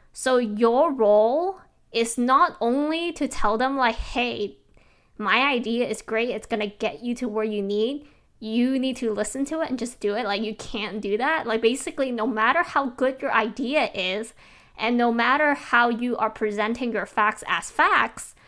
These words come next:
sometimes it doesn't matter, because sometimes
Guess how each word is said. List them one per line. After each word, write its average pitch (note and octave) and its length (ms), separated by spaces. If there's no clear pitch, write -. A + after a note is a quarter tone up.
sometimes F4+ 500
it - 240
doesn't G#3+ 400
matter, A#3+ 460
because B3+ 320
sometimes A#3+ 640